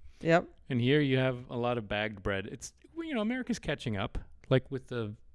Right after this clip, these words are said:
Speaker 2: breweries and stuff. America's m-, making efforts to catch up and have good bakeries, but it's still so, the scale is so much bigger, right? So to keep it cheap here.
Speaker 1: Yeah.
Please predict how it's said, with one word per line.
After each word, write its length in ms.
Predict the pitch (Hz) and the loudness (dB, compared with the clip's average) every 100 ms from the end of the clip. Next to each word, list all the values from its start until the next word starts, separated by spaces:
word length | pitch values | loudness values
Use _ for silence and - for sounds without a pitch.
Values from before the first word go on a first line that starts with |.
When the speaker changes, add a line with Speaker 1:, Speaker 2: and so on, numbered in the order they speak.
| - | 8
Speaker 2:
breweries 560 | 123 123 113 113 117 117 | 12 12 12 8 6 2
and 120 | 117 | 0
stuff. 340 | - 131 - - - - | 4 4 2 -8 -18 -4
America's 520 | 151 156 170 - 151 | 4 6 6 4 2
m-, 120 | 139 - | 0 4
making 540 | 127 139 - 127 120 - - - - - - _ _ - - _ _ _ | 6 8 6 6 4 0 -20 -20 -20 -20 -20 _ _ -20 -20 _ _ _
efforts 600 | - 139 - 143 165 - - | 6 6 8 4 2 -10 2
to 120 | - | 4
catch 340 | 135 - 131 - | 6 6 6 8
up 220 | 135 - | 6 6
and 80 | 127 | 8
have 220 | 123 113 | 8 8
good 180 | 123 107 | 6 8
bakeries, 580 | 107 101 104 113 160 - - | 4 6 6 6 4 -2 2
but 100 | 143 | 6
it's 140 | 131 - | 6 6
still 340 | 190 151 113 - | 6 6 4 -4
so, 540 | - - 165 151 117 101 - - - - - - - | -6 8 10 12 10 6 -4 -20 -20 -20 -20 -20 4
the 80 | 139 | 4
scale 380 | - 175 156 | 10 10 12
is 80 | 123 | 8
so 120 | - | 6
much 260 | 113 95 - | 6 4 6
bigger, 400 | 127 107 90 95 - | 8 8 4 0 0
right? 320 | 95 104 143 | 2 2 -2
So 240 | - 107 98 | 2 4 4
to 160 | - | -2
keep 240 | - 123 104 | 2 4 4
it 100 | - | 2
cheap 340 | - 117 - | 4 4 4
here. 280 | 95 90 - - - _ _ | 0 -2 -8 -18 -20 _ _
Speaker 1:
Yeah. 320 | 180 170 151 | 2 6 4